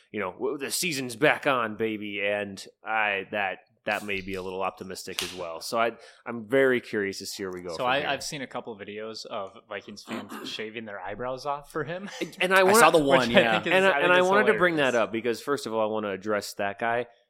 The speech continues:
Speaker 1: That guy was a ginger. He barely had
Speaker 3: Yeah.
Speaker 1: eyebrows to begin with.
Speaker 3: Yeah.
Speaker 1: So if anyone's gonna do it, that's, that's not very impressive.
Speaker 3: Yeah, like, if it would be like if I did it,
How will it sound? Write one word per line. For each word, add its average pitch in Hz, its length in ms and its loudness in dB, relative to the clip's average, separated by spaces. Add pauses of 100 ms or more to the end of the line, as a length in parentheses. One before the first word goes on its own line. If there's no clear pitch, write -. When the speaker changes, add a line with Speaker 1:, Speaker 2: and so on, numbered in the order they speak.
(200)
Speaker 1:
That 240 180 2
guy 247 140 4
was 147 160 2
a 120 40 -4
ginger. 110 520 -4
He 214 160 -8
barely 202 260 6
had 160 80 4
Speaker 3:
Yeah. 131 140 10
Speaker 1:
eyebrows 135 400 8
to 135 60 -4
begin 110 300 0
with. 131 220 2
Speaker 3:
Yeah. 98 200 -2
Speaker 1:
So 160 240 6
if 147 60 4
anyone's 185 380 4
gonna 127 160 -2
do 113 140 0
it, 107 60 2
that's, 135 200 4
that's - 260 -2
not 117 160 0
very 98 200 -4
impressive. 92 420 -4
Speaker 3:
Yeah, 127 220 4
like, 165 160 6
if 180 80 2
it 190 80 4
would 190 80 4
be 208 100 6
like 196 140 4
if - 160 -2
I 123 260 8
did 143 220 2
it, 165 160 8